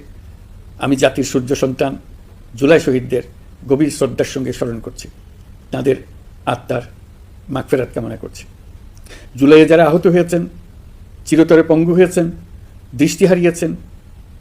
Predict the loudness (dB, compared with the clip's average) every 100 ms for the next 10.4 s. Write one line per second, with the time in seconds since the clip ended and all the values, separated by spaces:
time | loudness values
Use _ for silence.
0 | -18 -2 0 2 2 0 0 -2 -2 -6
1 | -8 -14 -20 -8 -4 -2 -2 -4 -6 -8
2 | -2 -2 -2 -4 -6 -10 -20 -18 -8 -4
3 | -2 -2 -4 -10 -12 -14 -16 -20 -20 -20
4 | -20 -20 -20 -20 -2 2 2 4 0 0
5 | -4 -2 -2 0 -2 -4 -6 -6 -18 -8
6 | 2 2 2 -2 -4 -8 -10 -16 -20 -20
7 | -20 -20 -20 -20 -20 -20 -20 -20 -20 -20
8 | -6 0 4 4 4 2 0 2 4 4
9 | 0 0 -2 -4 -2 4 4 4 2 2
10 | 0 0 0 0